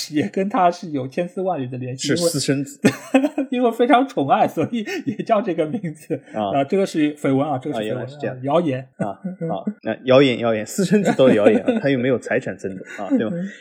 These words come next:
Speaker 2: 但是我发现福格森宠爱过的人还真不少，
Speaker 1: 嗯。
Speaker 2: 为什么？之前刚才我说的这个准干或者是第一任干儿子、第一任太子基恩，对吗？
Speaker 1: 嗯。
Speaker 2: 后来是，呃，由于谋反，对吧？被废了。那么，<laughs> 另，另外，我觉得他废掉的太子其实还不少。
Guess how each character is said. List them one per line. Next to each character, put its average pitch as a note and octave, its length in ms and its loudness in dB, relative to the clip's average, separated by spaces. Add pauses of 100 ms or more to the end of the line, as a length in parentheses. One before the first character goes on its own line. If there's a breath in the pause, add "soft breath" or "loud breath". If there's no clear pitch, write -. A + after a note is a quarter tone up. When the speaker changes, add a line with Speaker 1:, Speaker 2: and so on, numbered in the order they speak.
(220 loud breath)
Speaker 2:
但 G#3+ 120 8
是 F#3 100 2
我 B2+ 80 6
发 E3 160 4
现 E3 160 0
福 D3+ 220 -4
格 G#3 100 4
森 G3+ 240 -2
宠 G2+ 240 -10
爱 A2 100 0
过 A#2+ 140 0
的 G#2 80 2
人 G2+ 100 -4
还 G#2+ 140 -4
真 B2+ 180 -8
不 A#2+ 60 -8
少， - 240 -14
Speaker 1:
嗯。 C3+ 60 -6
Speaker 2:
为 D3+ 100 2
什 - 100 -10
么？ G2 200 -16
之 C4+ 160 -2
前 D#3 200 -2
刚 F#3 140 -4
才 D#3+ 100 -6
我 G#2+ 120 -4
说 - 180 -6
的 A2+ 100 0
这 A2 200 -6
个 G#2+ 180 0
准 G2+ 340 -6
干 B2 240 -2
或 B2+ 160 -2
者 A2 120 -4
是 A#2+ 120 -8
第 C#3+ 240 -8
一 F#3 60 -2
任 C3+ 180 -2
干 G#2+ 140 -4
儿 G2 160 -4
子、 G2 140 -12
第 D3+ 120 -8
一 E3 40 -2
任 D3 180 0
太 A2+ 180 -2
子 F#2+ 200 -12
基 A#2+ 220 -4
恩， B2 120 -2
对 B2 100 -4
吗？ G2 120 -6
Speaker 1:
嗯。 - 20 -14
Speaker 2:
后 A#2 120 -2
来 G2+ 120 0
是， G#2 340 -4 (280 loud breath)
呃， G2+ 240 0
由 G#2 160 0
于 A#2 100 2
谋 G#2+ 220 4
反， F#2 280 -4
对 G#2 120 -2
吧？ G2 80 -4
被 G#2+ 160 0
废 A2+ 240 0
了。 F2 100 -6 (320 loud breath)
那 E3 80 6
么， C#3 240 8 (160)
<laughs> D#3 180 4
另， G3 100 4 (340 loud breath)
另 A3+ 180 4
外， A3 320 4
我 C3 100 2
觉 - 140 -2
得 D3 80 4
他 F#3+ 240 0 (400)
废 A#3+ 160 4
掉 D#3+ 140 4
的 A#2+ 80 0
太 C3+ 240 0
子 - 160 -8
其 - 120 -8
实 B2+ 120 -2
还 A2+ 80 2
不 E3+ 120 -2
少。 - 300 -8